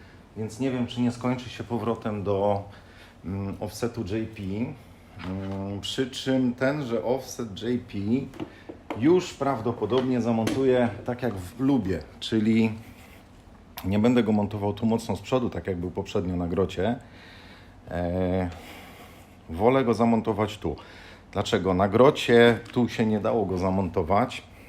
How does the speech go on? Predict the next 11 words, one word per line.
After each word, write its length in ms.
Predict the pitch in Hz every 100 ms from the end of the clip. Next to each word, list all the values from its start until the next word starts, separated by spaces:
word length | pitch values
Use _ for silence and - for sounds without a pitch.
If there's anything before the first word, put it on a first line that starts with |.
| - - - - - - - -
dlatego 480 | 90 90 107 107 95
że, 380 | 90 101 98 101 - - - - -
mm, 260 | 82 87 85
ten 220 | 110 104
montaż 460 | 104 117 117 98
Vortexa, 840 | 90 107 - 101 95 - 95 127 135 - - - - - - - - - - - - - - - - - - - - -
on 220 | 110 120
jest 220 | 120 117 117
jednak 300 | 113 117 120
trochę 340 | 110 87 110
niższy 760 | 110 120 117 - - - 87